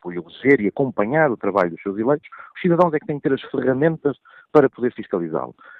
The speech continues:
Por isso é que a tónica desta comissão, que, reitero, está criada desde dois mil e dezasseis. Portanto, eh, nós estamos a legislar, como havia há pouco de dizer, eh, enfim, em cima do caso, ou de forma, eh, eh, enfim,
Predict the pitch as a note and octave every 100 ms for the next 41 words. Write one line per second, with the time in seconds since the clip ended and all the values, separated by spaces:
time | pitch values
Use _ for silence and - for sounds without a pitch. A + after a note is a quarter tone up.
0 | _ - F#3+ F#3+ B2 F#2 F#2+ G2+ A#2+ -
1 | F2+ - D#2 - D2+ _ _ _ _ _
2 | _ - - - - F2+ F#2+ - G2 -
3 | - F2 A#2 C3+ C#3+ D3+ _ B2 C#3 B2
4 | C#3+ C#3 A#2+ D#3 D#3+ _ D3 - _ C#3+
5 | C#3+ - F#2+ D2 - _ G#2+ G#2 - -
6 | - - D#2+ C2 F2+ - A2+ G2 G#2 G2
7 | F#2+ A#2 D#3 G2 F2+ F#2 F2 F#2 G2 F2+
8 | A#2 C#3 - - _ G#2 G2 F#2+ G2+ -
9 | - G#2 F#2 G#2+ C#3 D3 D3+ A#2+ A#2+ A#2
10 | F#2 - G2 F2+ F2 D#2+ E2 E2+ E2 D#2+
11 | - F2 F2 E2+ - F2+ - G#2